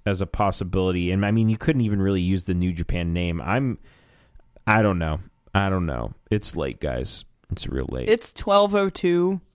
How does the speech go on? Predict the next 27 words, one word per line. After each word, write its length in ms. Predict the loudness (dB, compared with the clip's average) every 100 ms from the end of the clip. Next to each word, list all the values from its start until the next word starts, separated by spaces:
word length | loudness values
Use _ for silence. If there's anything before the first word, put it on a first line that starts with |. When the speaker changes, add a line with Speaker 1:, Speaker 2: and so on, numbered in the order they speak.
| _
Speaker 2:
currently. 600 | -2 0 2 2 0 0 -6 _
I 180 | 2 4
have 220 | 4 0
work 260 | -2 -4 0
at 180 | 0 0
nine. 540 | 0 0 -2 -6 -10 -14 _ 0
Speaker 1:
I 120 | 2
have 160 | 2
work 280 | 2 0 0
at 140 | -4 -2
nine 240 | -2 -2
also. 400 | -4 -4 -6 -6 -10 -16 2
All 220 | 4 6
right. 320 | 6 6 4 0 -2 -2 -4
Speaker 2:
<laughs> 40 |
Speaker 1:
So, 680 | -4 -2 2 4 4 4 -2 -8 -20 _ -20 -20 -20 -2
you 160 | 4 6
can 180 | 6 2
like 240 | 2 0
us 140 | 0 0
on 160 | 0
Facebook 560 | 0 -2 0 -2 -4 -2
and 120 | -4
follow 340 | 0 0 0
us 120 | 0 -2
on 160 | -4
Twitter. 680 | -2 -2 0 0 0 -2 -6